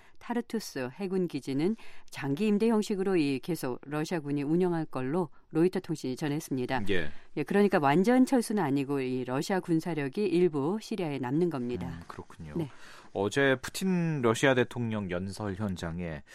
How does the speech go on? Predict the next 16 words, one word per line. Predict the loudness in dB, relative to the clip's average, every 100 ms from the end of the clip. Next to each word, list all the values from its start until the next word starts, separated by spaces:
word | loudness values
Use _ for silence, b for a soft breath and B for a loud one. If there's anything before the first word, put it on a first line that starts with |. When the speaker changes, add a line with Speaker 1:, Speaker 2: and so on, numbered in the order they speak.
| B B B B -12
Speaker 2:
어, | -10 -10 -12 -12
시리아 | -10 -6 -2 2 2 2 0
대통령도 | -2 -6 -6 -4 -2 -2 -2 -2 -4
함께 | -6 -8 -8
했었군요. | -8 -10 -12 -10 -10 -10 b b -2
Speaker 1:
예, | 2 4 4
바샤르 | 0 -2 -2 2 4 6
알 | 6 6
아사드 | 4 4 4 4 2
시리아 | 2 2 4
대통령이 | 2 0 0 2 4
어제 | 2 2 0 -2
흐메임 | 0 0 2 0 0 2 2 2
공군 | 2 0 2 0
기지에서 | 0 0 0 0 -2 -2 -2
직접 | -4 -2 -4